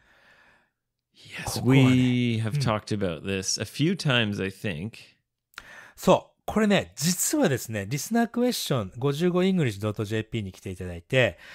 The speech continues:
Speaker 2: えー、問い合わせというボタンを押していただくと、そこの中にね、過去のリスナークエスチョン一覧という、リスナーの羊さんが作ってくれたね、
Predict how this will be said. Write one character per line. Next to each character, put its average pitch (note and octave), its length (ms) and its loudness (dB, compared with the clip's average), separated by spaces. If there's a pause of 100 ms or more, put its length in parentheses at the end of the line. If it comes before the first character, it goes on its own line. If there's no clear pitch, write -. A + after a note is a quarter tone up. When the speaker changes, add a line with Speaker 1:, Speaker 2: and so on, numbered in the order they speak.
(280)
Speaker 2:
え G#2 480 -4
ー、 - 40 -18
問 G#3 160 0
い B3+ 60 0
合 B3+ 80 0
わ B3 100 0
せ B3 120 0
と A3+ 100 -2
い G3 360 6
う F3 40 4
ボ D#3+ 140 2
タ D#3+ 140 2
ン D3 180 -2
を C#3 80 -6
押 B2+ 120 -4
し - 40 -14
て B2+ 80 0
い A#2 60 -2
た A#2 100 -2
だ A2 100 -2
く - 100 -12
と、 C#3 360 2 (340)
そ - 160 -4
こ C#4+ 140 -6
の D4+ 80 -4
中 D4+ 240 -2
に F#2 80 -6
ね、 G2+ 260 -4 (460)
過 F4+ 200 2
去 C4 120 2
の C3+ 140 2
リ G2+ 140 -8
ス - 220 -6
ナ F3 280 4
ー - 20 -6
ク - 180 -2
エ F3 80 2
ス - 60 -2
チ - 120 -2
ョ E3 100 4
ン E3 120 -6
一 F3 300 -2
覧 G#2 200 0
と - 120 -14
い D2+ 180 -14
う、 - 80 -18 (220)
リ C3 100 -2
ス - 140 -2
ナ F3 60 4
ー - 20 4
の D#3+ 100 2
羊 E3 460 -2
さ E3 160 2
ん D3+ 40 2
が D3+ 120 0
作 - 180 -10
っ C3+ 60 -2
て C3+ 120 -6
く B2 120 -6
れ A2+ 80 -2
た - 160 -10
ね、 C#3+ 240 -2